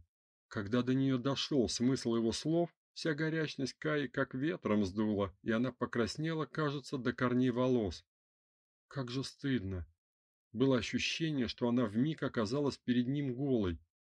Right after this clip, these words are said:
То, что все ее тайные мысли и желания вот так запросто мог видеть любой,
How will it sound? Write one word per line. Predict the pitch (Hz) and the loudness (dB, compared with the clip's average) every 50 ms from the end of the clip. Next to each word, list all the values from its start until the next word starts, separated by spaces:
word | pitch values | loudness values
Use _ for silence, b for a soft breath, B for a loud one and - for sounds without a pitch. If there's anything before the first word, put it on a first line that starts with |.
| _ _ _ _ _ _ _ _ | _ _ _ _ _ _ _ _
То, | - 165 | -4 -4
что | 147 - - 160 | -4 -2 -4 -4
все | 131 - - - 160 | -4 -4 -6 -4 -4
ее | 160 156 147 135 | -2 0 -2 -2
тайные | - _ 156 151 151 151 147 147 143 147 | -2 _ -2 -2 0 0 0 0 0 0
мысли | 147 147 151 151 135 - - 123 | 0 0 0 -2 -2 0 2 2
и | 120 117 | 2 2
желания | 104 120 143 143 143 147 147 143 135 127 113 107 98 85 - _ _ _ _ | 2 0 0 0 0 0 0 2 2 2 2 2 0 -2 -6 _ _ _ _
вот | - 123 143 - _ | 0 0 0 0 _
так | - 175 165 143 | -2 -2 -2 0
запросто | 127 165 170 170 165 - 113 104 - - - | 0 2 2 2 2 2 0 -2 0 0 0
мог | 110 123 135 - - | 2 2 2 0 -2
видеть | 135 147 165 135 127 127 - - | -4 -6 -2 0 0 0 0 0
любой, | 135 139 139 143 151 175 175 175 170 | -2 -2 -2 0 0 2 2 2 2